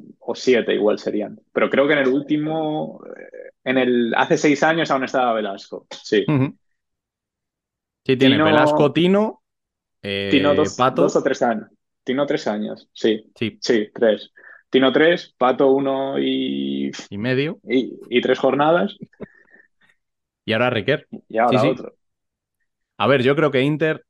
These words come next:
Speaker 2: sigue buscando, eh, lo que quiere ser.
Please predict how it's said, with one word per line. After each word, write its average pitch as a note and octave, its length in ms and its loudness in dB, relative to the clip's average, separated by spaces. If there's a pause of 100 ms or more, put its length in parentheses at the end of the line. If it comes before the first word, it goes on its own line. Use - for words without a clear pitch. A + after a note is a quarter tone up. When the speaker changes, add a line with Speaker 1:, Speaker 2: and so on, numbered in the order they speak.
Speaker 2:
sigue B2 920 -2
buscando, B2 720 -4 (760)
eh, F#2 720 -8
lo F#2 80 -6
que F#2+ 120 -6
quiere G#2 220 -2
ser. - 280 -8